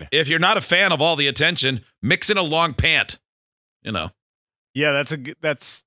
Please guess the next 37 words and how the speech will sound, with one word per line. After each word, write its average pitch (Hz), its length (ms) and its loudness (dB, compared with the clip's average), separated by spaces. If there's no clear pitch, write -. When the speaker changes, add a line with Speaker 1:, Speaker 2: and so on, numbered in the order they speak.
Speaker 3:
this 185 300 -2
is 220 140 -2
something 156 420 -2
that 151 120 -4
somebody 127 360 -2
just 117 320 -4
does 110 240 -6
for 135 140 -10
attention. 127 420 -8
We 101 80 -16
Speaker 2:
I 85 60 -4
think 117 140 -4
Speaker 3:
talked - 60 -8
Speaker 2:
so. 82 100 -4
Speaker 3:
about 110 140 -6
that 117 220 -8
on 120 140 -10
the 117 100 -6
air. 120 240 -6
Speaker 1:
Yeah. 82 220 -4
Speaker 3:
Was 73 80 -8
it - 20 -10
yesterday 131 400 -4
or 131 60 -2
the 110 80 -8
day 113 160 -8
before? 135 460 -16
Speaker 1:
Yeah, 156 160 -10
the 69 120 -12
brain 110 280 -6
is 71 120 -8
broke. 95 220 -8
Speaker 2:
Oh, 151 60 2
yeah, 190 160 4
before 139 380 -2
the 135 140 0
internet. 104 340 -2